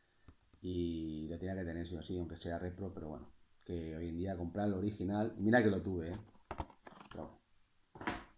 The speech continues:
bueno. Bueno, <clears throat> estos son el Final, digo, otra vez el Final Fantasy, por favor, ¿qué estoy diciendo? Perdóname. The Legend of Zelda, <laughs> es que estoy ya, tío, con el Final Fantasy.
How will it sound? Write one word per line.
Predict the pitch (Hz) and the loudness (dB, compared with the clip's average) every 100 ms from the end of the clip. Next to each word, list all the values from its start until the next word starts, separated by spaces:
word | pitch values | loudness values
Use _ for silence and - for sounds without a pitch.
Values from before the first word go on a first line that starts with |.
| - - - - - - - - - - - - - | -18 -18 -16 -20 -20 -20 -20 -20 -16 -2 -2 -2 4
bueno. | 135 175 87 - - - - | 8 8 8 2 -10 -18 4
Bueno, | 170 196 156 104 92 - | 12 12 12 10 4 -8
<clears throat> | - | -2
estos | 139 139 147 | 2 4 8
son | 160 143 120 107 - - - - - _ _ - - - _ _ - - | 10 12 10 8 -2 -14 -16 -20 -20 _ _ -20 -20 -20 _ _ -14 -6
el | 107 104 | 2 2
Final, | 104 143 123 107 - - | 4 4 4 2 -6 -6
digo, | 90 73 | -4 -2
otra | 80 98 82 67 | -2 -2 0 2
vez | 92 135 | 4 2
el | - | 0
Final | - 131 107 | 2 2 2
Fantasy, | 90 131 123 110 | 0 -2 0 0
por | 104 98 | 0 -2
favor, | 80 85 113 | -4 0 2
¿qué | 127 | 2
estoy | 117 170 | 0 0
diciendo? | 127 104 - 466 - 466 - - - - | 2 2 2 2 2 4 4 2 -12 -16
Perdóname. | - - - 76 69 - - - - - - - - - - _ _ 110 | -8 -6 -4 -6 -6 -14 -20 -20 -20 -18 -20 -20 -20 -20 -20 _ _ 8
The | 120 | 12
Legend | 123 175 185 | 12 12 12
of | 143 | 12
Zelda, | - - 170 - - | 12 12 12 12 12
<laughs> | |
es | 165 | 12
que | - | 12
estoy | - - 110 | 4 6 4
ya, | 110 110 | 6 4
tío, | 92 92 | 4 0
con | 92 | -2
el | 92 | 0
Final | 92 87 | 0 0
Fantasy. | 90 85 82 80 | 0 -6 -6 -10